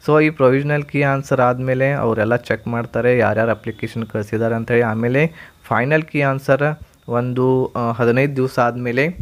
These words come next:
ಹದಿನೈದು ಅಥವಾ ಇಪ್ಪತ್ತು ದಿವಸ ಆದಮೇಲೆ so ಅವ್ರು ಏನು ಮಾಡ್ತಾರೆ, ಒಂದು ಫೈನಲ್ ಕೀ ಆನ್ಸರನ್ನು ಸಹ ಬಿಡ್ತಾರೆ.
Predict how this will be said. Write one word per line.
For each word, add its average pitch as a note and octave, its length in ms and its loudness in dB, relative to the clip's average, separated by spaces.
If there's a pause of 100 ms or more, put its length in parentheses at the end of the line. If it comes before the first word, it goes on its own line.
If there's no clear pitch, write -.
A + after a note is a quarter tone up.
(320)
ಹದಿನೈದು B2+ 380 4
ಅಥವಾ A#2+ 240 2
ಇಪ್ಪತ್ತು B2 420 -2
ದಿವಸ B2 240 -8
ಆದಮೇಲೆ A#2+ 500 -2 (600)
so A#2+ 360 2 (320)
ಅವ್ರು A#2+ 240 2
ಏನು B2 140 2
ಮಾಡ್ತಾರೆ, B2 360 0
ಒಂದು C3 180 -2
ಫೈನಲ್ A2+ 420 -2
ಕೀ A#2+ 180 -8
ಆನ್ಸರನ್ನು A2 560 -4
ಸಹ C#3 280 -2 (280)
ಬಿಡ್ತಾರೆ. G2 400 -4